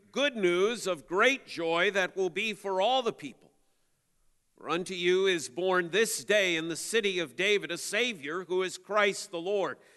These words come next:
And this will be a sign for you. You will find a baby wrapped in swaddling cloths and lying in a manger.' And suddenly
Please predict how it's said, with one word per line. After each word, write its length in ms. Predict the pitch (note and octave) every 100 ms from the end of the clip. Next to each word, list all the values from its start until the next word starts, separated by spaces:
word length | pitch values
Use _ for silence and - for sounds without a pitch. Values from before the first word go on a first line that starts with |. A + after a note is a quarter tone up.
| _ -
And 160 | D#3+ F3
this 280 | B3+ -
will 160 | B3+ B3+
be 160 | G#3+ A3+
a 80 |
sign 480 | - - B3+ B3+ A#3+
for 180 | F#3 D3
you. 240 | C#3 D#3
You 180 | G3+ G3+
will 160 | F#3+ F#3+
find 380 | - A3+ A3+ G#3+
a 60 |
baby 400 | E3+ F3 F3 G3
wrapped 540 | E3+ F3 G3+ A#3 - G#3+
in 160 | F#3+
swaddling 760 | - - G3 G#3 A3 G3+ F#3 D#3+
cloths 640 | - F3 E3+ C3 C3+ C3+
and 300 | D3+ C#3+ C#3
lying 640 | D#3 F#3 F#3+ E3+ D3 C#3 - _ _ _ _ _ -
in 100 | C#3
a 40 |
manger.' 500 | C#3+ E3 D3+ G2+ F2+ _ _ _ _ _
And 120 | G3+
suddenly 720 | - - G3 G3+ D3+ C3 D#3+